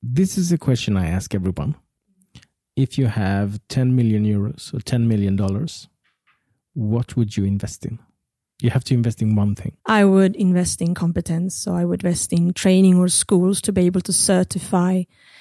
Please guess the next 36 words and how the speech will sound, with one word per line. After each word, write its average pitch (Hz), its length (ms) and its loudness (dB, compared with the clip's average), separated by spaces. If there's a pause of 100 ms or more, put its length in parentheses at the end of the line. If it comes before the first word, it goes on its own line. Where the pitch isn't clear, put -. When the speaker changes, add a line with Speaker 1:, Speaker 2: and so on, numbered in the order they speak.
(360)
Speaker 2:
and 185 220 2
to 180 320 4
increase 190 540 2
the 190 100 2
knowledge, 185 640 4 (200)
um, 190 680 2 (460)
in 185 120 4
supply 185 280 0
chain 180 240 2
management 175 480 2
skills 190 300 -2
in 185 400 4
the 190 100 4
developing 190 720 0 (380)
world. 180 420 4 (640)
'Cause 190 180 4
what - 140 2
we 185 80 6
see 185 220 4
today 180 320 4
is, 175 240 0
uh, 175 460 2 (180)
that 190 120 4
we 208 220 6
have 180 360 0
to - 120 0 (100)
enter 202 600 2
into 185 800 2 (100)
that - 220 -2
to 208 80 0
be 190 100 2
able 196 160 0
to 196 100 -4
make 190 160 2
it 208 80 -6
functioning, 202 640 2